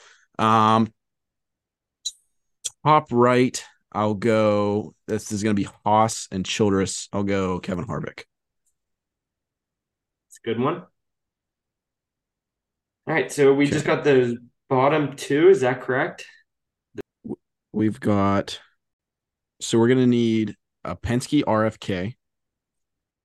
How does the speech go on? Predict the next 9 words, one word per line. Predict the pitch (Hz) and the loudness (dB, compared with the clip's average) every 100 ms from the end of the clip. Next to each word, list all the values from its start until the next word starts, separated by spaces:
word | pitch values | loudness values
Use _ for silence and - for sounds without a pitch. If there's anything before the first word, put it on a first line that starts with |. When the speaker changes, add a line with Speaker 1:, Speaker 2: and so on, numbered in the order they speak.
| _ _ - | _ _ -4
Speaker 1:
We're | 104 | -2
going | 101 107 107 104 | 0 0 0 -2
to | 104 | -2
need | 101 98 98 95 101 - _ _ _ _ _ _ 101 | -2 -2 -2 -2 -6 -12 _ _ _ _ _ _ -6
a | 101 101 98 95 95 - 95 | -4 -2 -2 -4 -6 -10 -10
Gibbs | - 110 131 147 - _ | -2 -2 -2 -6 -14 _
five | 127 123 | -2 -2
hundred | 104 92 | -2 -6
winner | 85 90 87 | -6 -8 -12